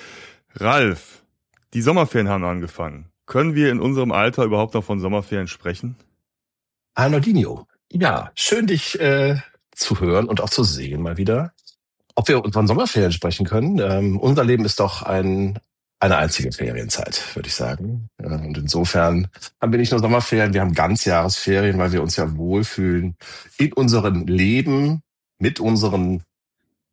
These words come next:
Speaker 2: Familien und <laughs>
Speaker 1: Sommer- und Winterferien in einem.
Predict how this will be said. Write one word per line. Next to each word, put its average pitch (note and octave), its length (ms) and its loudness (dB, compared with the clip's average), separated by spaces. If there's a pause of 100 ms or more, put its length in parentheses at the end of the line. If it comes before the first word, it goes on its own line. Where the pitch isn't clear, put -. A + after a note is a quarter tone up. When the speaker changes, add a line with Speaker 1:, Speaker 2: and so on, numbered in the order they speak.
(520)
Speaker 2:
Familien B2+ 840 2 (200)
und - 720 -2 (280)
<laughs> A2+ 120 2 (1400)
Speaker 1:
Sommer- A#2 380 0
und D3 220 0
Winterferien B2+ 520 0
in G2 60 -2
einem. F2 360 -2